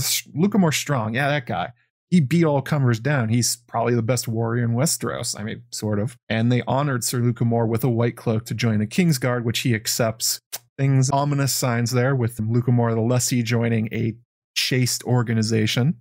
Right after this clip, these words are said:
So yeah, get ready for that shit. <laughs> It's not gonna go that well. But that doesn't happen actually for quite a long time into Lucam's stay on the Kingsguard. He pops up, pops up next in Fire and Blood while on duty guarding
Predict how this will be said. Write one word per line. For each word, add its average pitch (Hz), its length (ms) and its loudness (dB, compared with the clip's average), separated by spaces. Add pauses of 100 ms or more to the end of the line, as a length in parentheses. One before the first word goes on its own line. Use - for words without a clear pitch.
(140)
So 113 320 0
yeah, 107 800 2
get 120 180 0
ready 107 200 4
for 110 140 0
that 107 200 2
shit. 120 340 0
<laughs> - 60 -8
It's - 160 2
not 120 160 0
gonna 117 140 0
go 110 220 0
that 110 180 -2
well. 123 300 -2 (100)
But 131 120 -4
that 165 120 -2
doesn't 208 220 0
happen 160 260 -2
actually 127 300 0
for 117 140 -6
quite 143 540 -2
a 139 60 2
long 117 320 0
time 110 400 -2
into 113 260 -2
Lucam's 110 460 2
stay 117 220 0
on 107 100 -2
the 104 80 -4
Kingsguard. - 640 -2 (400)
He 143 100 2
pops 135 360 -2
up, 120 200 -2 (340)
pops 127 220 -2
up 107 80 -2
next 117 320 -2
in 113 80 2
Fire 113 280 0
and 107 120 0
Blood 131 260 2
while 120 200 2
on 110 100 0
duty 120 380 0
guarding 113 520 0